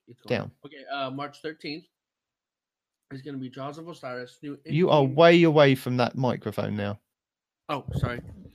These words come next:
Speaker 1: Um, da, da, da, da, da. Trials of Osiris, new endgame P V P. Trials every weekend.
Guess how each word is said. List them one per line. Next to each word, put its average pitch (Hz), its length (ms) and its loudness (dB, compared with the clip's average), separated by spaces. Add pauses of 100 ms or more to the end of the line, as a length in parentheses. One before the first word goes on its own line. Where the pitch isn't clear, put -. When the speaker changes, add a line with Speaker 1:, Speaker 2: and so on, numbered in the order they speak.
(300)
Speaker 1:
Um, 151 880 -2
da, 135 80 -10
da, 135 120 -10
da, 135 120 -8
da, 127 80 -10
da. 127 400 -6
Trials 151 280 -4
of 147 80 -8
Osiris, 139 460 -6
new 143 120 -8
endgame 131 420 -6
P 127 140 -10
V 123 100 -8
P. 156 380 -12
Trials 127 500 -8 (100)
every 220 220 -4
weekend. 113 480 -8